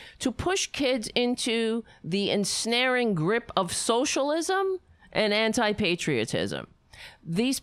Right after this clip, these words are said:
the, these pricks, you understand? These, these, these filthy, lying pricks. Socialism? And of course, they love socialism. That's the other thing.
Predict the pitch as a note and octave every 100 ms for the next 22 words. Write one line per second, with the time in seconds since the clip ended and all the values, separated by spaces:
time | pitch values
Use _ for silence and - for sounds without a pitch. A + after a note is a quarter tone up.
0 | - F#3+ A#3 F#3+ G#3+ A3 - - F3+ -
1 | - - - - - F#3+ F#3+ - G#3 G3+
2 | G3+ F3 - - F3 - - F#3 F#3+ -
3 | F#3+ F#3 - - A3 A#3 - A3 F#3+ F3+
4 | F#3+ G3 F#3+ F3+ - - - F#3 - -
5 | - - _ _ - - _ _ _ _
6 | - - - - - - - D3 C#4 -
7 | - G2+ A2 A#2 F#3+ A3 - F4 E4+ -
8 | A#4 - - G4+ G#4 A4+ - G#3 E3 -
9 | C3 B2+ F3 C#4+ - F#4+ G4 G4 - C#3+